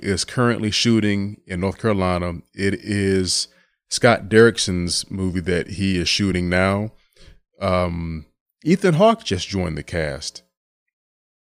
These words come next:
The plot is being kept under wraps. Uh, Derrickson and frequent collaborator C. Robert Cargill, who also, uh, co-wrote Doctor Strange with him, uh,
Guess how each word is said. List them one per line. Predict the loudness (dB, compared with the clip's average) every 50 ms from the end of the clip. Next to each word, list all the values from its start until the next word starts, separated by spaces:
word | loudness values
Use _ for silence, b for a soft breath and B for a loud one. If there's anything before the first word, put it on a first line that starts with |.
| _ _ _ _ _ _ _ -4
The | -2 -2
plot | 2 4 4 6 6 4
is | 4 2
being | 4 4 4 4
kept | 2 2 2 2 2
under | 2 2 4 4 4
wraps. | 4 4 2 0 -4 -6 -6 -6 -6 -6 -8 _ _ _ _ _ _ _ _ _ _ _ _
Uh, | -8 -6 -6 -4 -6 -4
Derrickson | 0 4 6 6 6 4 2 -2 0 0 0
and | 0 -2
frequent | -2 -4 -4 -2 -2 -4 -6 -4
collaborator | -2 0 2 2 2 2 2 2 2 2 0 -2
C. | -2 -2 0 2
Robert | 2 2 2 2 -2 -4
Cargill, | 0 0 0 2 2 0 0 0 0 0
who | 0 0 0 2
also, | 2 2 2 2 0 -2 -2 -2 -4 -6
uh, | -6 -4 -4 -4 -4 -6
co-wrote | -6 -4 -2 0 0 0 0 -2 -2
Doctor | -2 -4 -4 -4 -8
Strange | -6 -2 0 2 2 2 0
with | -2 -4 -4
him, | -4 -4 -4 -4 -6 -10 B B B B B B B B B
uh, | -6 -4 -4 -2 -2 -2 -4 -4 -6